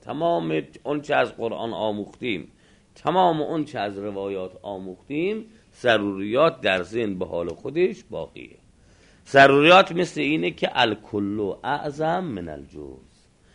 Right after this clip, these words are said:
این الکل اعظم من الجز غیر از این است که ما علم را میپسندیم.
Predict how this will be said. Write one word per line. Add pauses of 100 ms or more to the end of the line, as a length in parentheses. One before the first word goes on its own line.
(180)
این
الکل
اعظم
من
الجز (520)
غیر
از
این
است
که
ما
علم
را
میپسندیم.